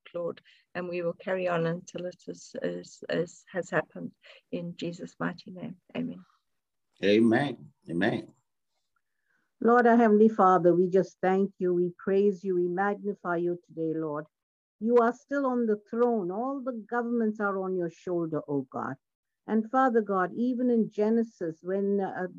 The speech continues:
Speaker 3: the, uh, prophecy was proclaimed that the, Satan's head will be crushed by the woman's seed, he had the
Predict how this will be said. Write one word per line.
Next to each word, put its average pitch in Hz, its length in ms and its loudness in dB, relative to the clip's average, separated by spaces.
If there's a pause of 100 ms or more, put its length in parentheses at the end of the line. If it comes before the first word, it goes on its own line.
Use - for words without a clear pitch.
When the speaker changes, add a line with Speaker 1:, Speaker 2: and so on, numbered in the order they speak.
Speaker 3:
the, 185 180 -4 (260)
uh, 156 160 -6
prophecy 226 520 0
was 202 240 -2
proclaimed 208 760 0
that 180 200 -2 (140)
the, 170 180 -2 (500)
Satan's 226 460 0
head 226 180 0
will 190 240 -2
be 202 240 -2 (480)
crushed - 440 -2 (120)
by 190 480 4
the 160 220 2
woman's 180 480 0 (120)
seed, 196 280 0 (460)
he 247 220 2
had 220 300 0
the 190 140 -2